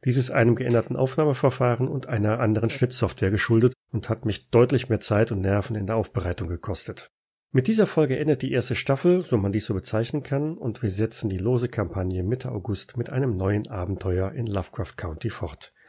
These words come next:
Bis dann, auf Wiederhören. Das Intro zu dieser Folge stammt von Hans Atom, trägt den Titel Paint the Sky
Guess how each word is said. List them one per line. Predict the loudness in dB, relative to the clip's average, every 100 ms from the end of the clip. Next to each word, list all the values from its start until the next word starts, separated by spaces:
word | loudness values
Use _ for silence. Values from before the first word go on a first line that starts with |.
| _
Bis | -12 -8
dann, | -4 -4 -4 -10 _ _ _ _
auf | -2
Wiederhören. | 0 2 -2 -8 _ _ _ _
Das | -4 -4 -6 0
Intro | 2 2 -4
zu | -2
dieser | -2 0 0
Folge | 0 -2 0 -2
stammt | -2 -4 -2
von | -2 -2
Hans | -4 -8
Atom, | -12 -2 2 2 -2
trägt | -4 -4 -4
den | -8
Titel | -6 -2 -2
Paint | -2 -4 -4
the | -6
Sky | -6 0 2 2